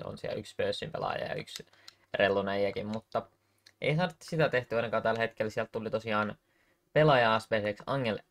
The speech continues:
Gomez, joka pelasi myös Suomea vastaan. Mä en edes tiennyt, siis tämähän oli ennen niinku ihan hyvä kävi, mutta tää on näköjään oppinut puolustaa tossa niinku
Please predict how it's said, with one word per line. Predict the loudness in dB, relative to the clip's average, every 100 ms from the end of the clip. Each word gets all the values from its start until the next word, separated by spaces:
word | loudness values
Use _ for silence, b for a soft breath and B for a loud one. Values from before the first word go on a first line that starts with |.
| -4
Gomez, | -2 0 0 0 -2
joka | -4
pelasi | -2 -2 -2
myös | -8
Suomea | -2 0 0 -2
vastaan. | -2 -2 -2
Mä | -2
en |
edes | -4
tiennyt, | -4 -4 -4 -6
siis | -8 -2
tämähän | -2 2
oli | 2 2
ennen | 0 -4
niinku | -4
ihan | -4 -2
hyvä | -4
kävi, | -4 -2 -4
mutta | -4 -2
tää | 0
on | 0
näköjään | 0 2 0
oppinut | -2 -4
puolustaa | 0 2 2 -4 -10 -8
tossa | -10 -8
niinku | -8 -8